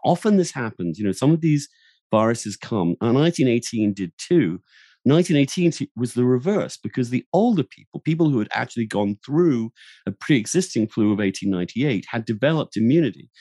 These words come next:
So what happened in nineteen eighteen is, in fact, it was almost all kids and young people who were dying,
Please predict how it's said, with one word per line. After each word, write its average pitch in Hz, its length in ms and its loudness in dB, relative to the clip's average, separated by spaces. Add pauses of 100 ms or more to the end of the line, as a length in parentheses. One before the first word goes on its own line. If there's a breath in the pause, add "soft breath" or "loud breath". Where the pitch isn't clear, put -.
(260 loud breath)
So 139 140 2
what 113 120 2
happened 190 360 2
in 117 80 4
nineteen 110 320 0
eighteen 180 340 0
is, 123 100 2
in 117 60 -18
fact, 123 140 -10
it 117 40 -6
was 123 120 -6 (100)
almost 170 320 2 (120)
all 139 400 0 (300 soft breath)
kids 175 520 2
and 120 240 0
young 170 360 2
people - 520 -8 (260)
who 123 80 2
were 120 100 0
dying, 117 440 -2